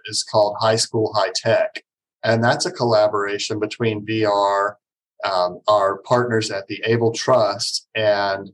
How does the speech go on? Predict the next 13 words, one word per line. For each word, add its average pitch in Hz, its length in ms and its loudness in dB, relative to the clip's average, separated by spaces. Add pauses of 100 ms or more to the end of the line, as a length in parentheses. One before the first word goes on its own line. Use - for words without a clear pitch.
(140)
school 175 340 2
districts - 500 -4
throughout 98 360 0
the 104 80 -10
state. 110 420 -2 (920)
And 123 180 2
so 127 140 2
High 151 140 2
School 165 280 0
High 147 140 2
Tech 151 320 0
is 107 160 -6
a 104 80 -10